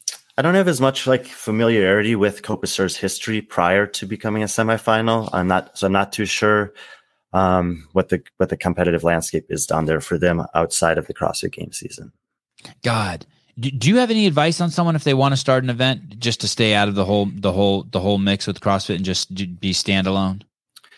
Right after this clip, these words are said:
Speaker 1: Uh, I don't know, because I don't know exactly what you get for being a, a CrossFit sanctional-, sanctioned or licensed event. So if I w-, I don't, at this point, I don't think that there's much,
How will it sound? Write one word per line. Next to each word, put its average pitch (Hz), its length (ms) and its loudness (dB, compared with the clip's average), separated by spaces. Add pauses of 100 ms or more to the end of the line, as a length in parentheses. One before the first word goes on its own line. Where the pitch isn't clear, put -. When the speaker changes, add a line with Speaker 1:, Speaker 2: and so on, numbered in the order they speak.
(880)
Speaker 1:
Uh, 143 720 4
I 139 120 2
don't 160 120 2
know, 131 320 2
because 110 220 -2
I 123 80 6
don't 131 180 4
know 135 120 4
exactly 107 640 0 (140)
what 95 360 0 (460)
you 90 200 -4
get 95 440 0 (120)
for 87 160 -4
being 87 340 -2
a, 80 100 -4 (140)
a 82 240 0
CrossFit 92 400 -2
sanctional-, 87 840 -2
sanctioned - 840 -2
or 92 120 0
licensed 87 520 0
event. 78 340 -6
So - 180 -2
if 82 80 -2 (100)
I 104 100 2
w-, 135 220 2
I 120 100 4
don't, 147 220 0 (480)
at - 120 -4
this 156 220 0
point, 165 460 0
I 120 120 4
don't 120 180 -2
think 113 220 -4
that 101 180 -2
there's 104 220 0
much, 95 500 -2